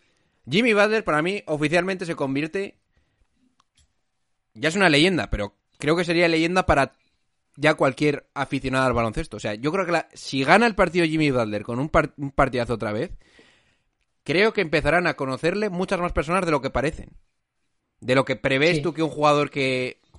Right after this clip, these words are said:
Speaker 1: es un poco desconocido en la N B A sea conocido, eh, fuera de Estados Unidos. Como, como Jimmy Butler entre en las finales con Miami, espero que se le dé la per-, la repercusión conveniente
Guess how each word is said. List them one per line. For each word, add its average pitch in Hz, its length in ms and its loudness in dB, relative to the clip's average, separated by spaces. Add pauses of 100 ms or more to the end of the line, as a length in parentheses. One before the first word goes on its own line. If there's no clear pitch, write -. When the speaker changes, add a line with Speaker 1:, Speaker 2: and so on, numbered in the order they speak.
(220)
Speaker 1:
es 135 180 -8
un 131 120 -10
poco 135 260 -2
desconocido 127 460 -2
en 127 80 -2
la 127 40 0
N 123 160 -4
B 127 100 0
A 160 200 -4 (840)
sea 127 220 -2
conocido, 127 440 0
eh, 117 180 0
fuera 117 300 2
de 110 100 0
Estados 107 280 -4
Unidos. 131 440 -6 (680)
Como, 131 220 4 (180)
como 120 200 -2
Jimmy 175 240 2
Butler 127 300 2
entre 170 220 0
en 180 60 -4
las 165 120 0
finales 147 340 0
con 127 120 -4
Miami, 135 460 0 (1300)
espero 180 640 2 (320)
que 123 140 -6
se 120 80 -8
le 120 120 0
dé 151 160 4
la 180 140 6
per-, 143 220 -2
la 131 120 6
repercusión 123 720 2 (260)
conveniente 160 800 0